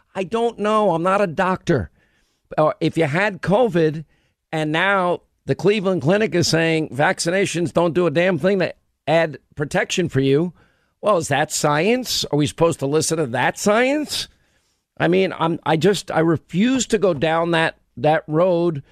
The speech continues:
and play doctor. Just like, you know, I'm not gonna tell people how to invest their money. I talk about things that interest me. I, I've never been a, a, somebody that trusts the stock market. Um,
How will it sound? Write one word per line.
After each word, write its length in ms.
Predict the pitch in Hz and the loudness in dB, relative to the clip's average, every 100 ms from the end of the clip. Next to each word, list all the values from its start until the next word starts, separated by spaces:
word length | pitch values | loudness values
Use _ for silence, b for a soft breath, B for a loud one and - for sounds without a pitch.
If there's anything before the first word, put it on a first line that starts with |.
| b b b | b b b
and 140 | 151 | -4
play 240 | - 170 170 | 0 0 2
doctor. 580 | 160 214 208 160 156 | 0 -2 -2 0 0
Just 200 | 131 170 | -2 -4
like, 220 | 160 156 - | -4 -4 -6
you 80 | |
know, 80 | 160 | -6
I'm 140 | 143 156 | -4 -2
not 180 | 151 | -2
gonna 160 | 175 170 | -2 -4
tell 240 | - 156 | 0 0
people 360 | - 160 160 160 | 2 -2 0 2
how 140 | 156 | 2
to 80 | 160 | 2
invest 380 | 165 156 175 - | 0 2 2 2
their 120 | 190 | 0
money. 440 | 208 254 254 151 - _ _ _ _ _ _ | 2 0 0 -4 -10 _ _ _ _ _ _
I 80 | - | -6
talk 260 | - 147 151 | -2 -2 0
about 260 | 143 147 | 0 0
things 280 | - 160 131 | 2 0 2
that 120 | 127 | 0
interest 440 | 131 185 208 214 147 | 0 0 2 0 2
me. 340 | 151 180 190 _ _ _ _ _ - | 2 2 -2 _ _ _ _ _ -4
I, 180 | 127 - | -4 0
I've 140 | 131 | 0
never 280 | 127 151 156 | 2 2 0
been 180 | 143 156 | 2 2
a, 300 | 151 127 143 | 0 0 -2
a, 60 | 110 - | -2 -10
somebody 340 | - 147 156 165 | -4 0 0 0
that 160 | 156 | 0
trusts 300 | - 156 147 | -2 -4 -2
the 80 | 185 | -4
stock 400 | - 220 240 - | -2 0 0 0
market. 460 | 156 147 135 - - _ _ _ _ _ _ - | 2 2 0 -6 -10 _ _ _ _ _ _ -6
Um, 560 | 120 135 139 143 - | -2 0 0 -2 -6